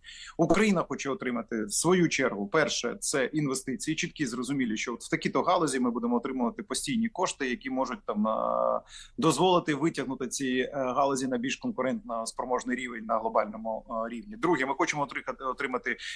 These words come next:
відповідні сучасні технології, ну, розробку там тих чи інших родовищ. А, третє, ми хочемо, е, отримати коротке плече доступу до глобального конкурентного ринку. Ну, тобто, розумієте, коли не посередники якісь там, е, і за, за рахунок цього ціна,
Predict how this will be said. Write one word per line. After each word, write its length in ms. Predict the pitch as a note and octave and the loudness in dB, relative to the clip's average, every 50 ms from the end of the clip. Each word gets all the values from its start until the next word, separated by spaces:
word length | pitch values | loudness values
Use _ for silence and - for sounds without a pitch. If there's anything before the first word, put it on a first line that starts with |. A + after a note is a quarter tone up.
| - - | -2 2
відповідні 480 | D#3 D3 - E3 E3 F3+ E3+ C#3 C#3 C3+ | 2 2 6 6 6 6 6 4 4 2
сучасні 440 | - C#3+ - - C#3 B2+ - C3+ | 2 2 2 2 2 2 2 0
технології, 760 | A2+ - C3+ - C#3 C3 B2 A#2 A2+ G#2+ A#2+ C#3+ D#3+ - G#3 G3+ | 2 2 0 2 2 4 4 4 4 2 0 0 -2 -4 -6 -4
ну, 220 | E3 F3 E3 A#2+ - - - | 0 0 0 0 0 -4 -6
розробку 520 | A2 A#2+ B2 A2+ B2+ B2 G#2+ - - G#2+ | -2 0 2 2 2 2 0 -2 -6 -8
там 160 | - G#2+ G2 | -6 -6 -4
тих 160 | - C3+ A2+ - | -2 -2 -2 0
чи 140 | - A#2+ | 2 2
інших 280 | A#2+ A2+ - - G#2+ - | 2 2 2 0 -2 -2
родовищ. 520 | B2+ B2 A2 A2+ A2+ B2+ D3 D#3 - - - - - - - - - | -2 0 0 0 0 0 -2 -2 -4 -6 -8 -12 -12 -12 -12 -8 -2
А, 180 | - C3 C3 C3 | 2 4 4 4
третє, 300 | - F#3 G3 G3 F#3+ D#3 | 6 6 4 4 4 2
ми 100 | D3 C#3+ | -2 0
хочемо, 320 | - F#3+ F#3 - E3 D#3+ D#3 D3+ D3 D3 D3 | 0 -2 -2 -2 -2 0 2 2 2 2 0
е, 360 | - - D3+ C#3 C#3 C#3+ D3 | -2 -2 -2 0 0 0 -2
отримати 500 | C#3+ - F3 E3+ E3 E3 - - D3+ C#3+ | -4 -4 -4 -2 -2 -2 -2 0 -2 -2
коротке 540 | - - D#3 D#3+ D#3+ D#3+ D#3 - - D3+ - | -2 0 0 2 2 2 0 0 -6 -8 -8
плече 520 | - C3+ C#3 C#3 C#3 - - D#3 D#3 D#3 | -6 -4 -4 -4 -2 -2 -2 0 0 0
доступу 480 | B2 C3 D3+ C#3+ - - C3 - B2 A#2+ | 2 2 0 0 0 -2 -6 -6 -6 -6
до 140 | A2 B2+ | -6 -6
глобального 520 | A2 C3 C3+ B2 C#3 C3 C3 B2+ B2 A#2+ A2+ | -8 -8 -4 2 2 2 2 4 0 0 0
конкурентного 580 | - B2 A#2 - C3 C3 B2+ A2+ - B2 A#2+ | -2 -6 -6 -2 -2 -2 -2 -2 0 0 0
ринку. 340 | A#2 A#2 A2 A2+ - - - - | 0 -2 -4 -8 -12 -12 -6 -4
Ну, 60 | E3+ | -4
тобто, 220 | - C#3 A2 - B2 | -4 -4 -6 -6 -6
розумієте, 320 | B2 C3+ C#3+ A#2+ - - | -4 -2 0 -2 -2 -2
коли 220 | - - A2+ A2+ | -6 -6 -6 -6
не 100 | A2+ A#2 | -6 -6
посередники 580 | - - A2+ - D3+ F#3+ G#3 F3+ E3 C#3 - C3 | -8 -4 -2 0 0 0 -2 -2 -4 -8 -6 -8
якісь 260 | A#2 - - A#2 - | -10 -8 -6 -6 -4
там, 260 | - A#2+ A2+ A2+ A2 | -2 -2 -4 -2 -2
е, 260 | A2+ A2+ A2+ A2+ A#2 A#2 | -4 -4 -2 -2 -2 -2
і 40 | A#2 | 0
за, 220 | A2 A#2+ C3 B2 A2 | 0 2 2 2 2
за 100 | A2 B2+ | 2 2
рахунок 300 | C3+ - C3+ B2+ A#2 - | 0 0 0 -2 0 0
цього 280 | - C#3+ A#2 A#2 B2 G#2+ | 0 -2 0 0 0 0
ціна, 500 | - - C#3 C3 C3 C3+ C3 B2 - | 0 0 0 2 2 4 4 4 2